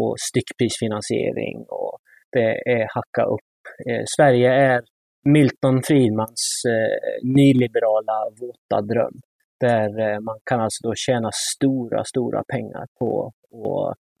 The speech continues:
laga skole och, och hälsa då för, för, för folket då. Så, eh, och det har gjort att, att, eh, alltså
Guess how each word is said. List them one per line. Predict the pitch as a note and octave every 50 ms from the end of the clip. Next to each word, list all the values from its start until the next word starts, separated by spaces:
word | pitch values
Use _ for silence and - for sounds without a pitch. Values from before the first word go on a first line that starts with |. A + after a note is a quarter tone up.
| _ -
laga | C3 B2+ B2 A#2 A2 A2+ G2+ - - -
skole | - - - - C3 B2 A#2+ A2+ G#2+ G2+ G#2+ A2+ - _
och, | - C3+ B2 A2+ G#2+ G#2 G2+ -
och | - A2+ A2 G#2 G#2 G2 G2 - - - - - - _ _ _
hälsa | - B2+ A#2 A2 G#2+ - - - A2+ A2
då | A2+ G#2+ - _ _ _
för, | G#2+ F#2 F2 - - A2 - _ _ _ -
för, | A2 G#2 - - _ _ _ _ _ _ _ _ _ _
för | - G#2+ -
folket | - A2 - - - -
då. | - A2+ - _ _ - - - - - - _
Så, | - - - D3 C#3 C#3 C3+ C3+ C3+ C3+ C3+ C3+ C3 - _ - - _ _ _ _ _ _ _ - B2
eh, | C3 C3
och | C#3 D3+ D3+
det | D#3 D3+
har | D3 D#3 D#3
gjort | D#3 D#3 E3 - _ _ - D#3
att, | C#3 - - _ - -
att, | C3 B2+ - _ _ -
eh, | C#3+ C3+ B2+ A#2+ A#2+ A#2+ A#2 - - G1+ G1+ - _ _ _ _ _ _
alltså | - C3 A#2 - - C3 B2+ B2 B2+ -